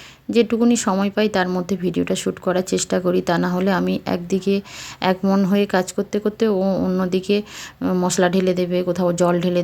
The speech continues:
দেবে, কোথায় ফিল্টার খুলে দেবে, এরকমভাবে আমাকে সমস্যা সৃষ্টি করতে থাকে। তো বাচ্চা আর কী করবো, একার ঘরে যেটুকুনি সমস্যা হয়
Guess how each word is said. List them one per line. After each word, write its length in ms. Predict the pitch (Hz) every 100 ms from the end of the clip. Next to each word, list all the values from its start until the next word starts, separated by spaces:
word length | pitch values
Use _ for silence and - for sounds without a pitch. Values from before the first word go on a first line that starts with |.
| 175
দেবে, 160 | 175
কোথায় 260 | 175 170 180
ফিল্টার 360 | 170 175 175 185
খুলে 220 | - 180
দেবে, 200 | 180 196 214
এরকমভাবে 560 | 180 170 175 175 175
আমাকে 320 | 190 170 170 220 - - - - - - -
সমস্যা 420 | - 247 220 -
সৃষ্টি 340 | 196 190 - 190
করতে 240 | 185 175 175
থাকে। 200 | 170 156 -
তো 80 | 254 262
বাচ্চা 360 | 208 202 - 202
আর 80 | 196
কী 100 | -
করবো, 240 | 185 190 190 175
একার 180 | 185 185
ঘরে 200 | 185 196 - - -
যেটুকুনি 380 | 175 180 185 190 -
সমস্যা 340 | 170 175 - 175
হয় 160 | 175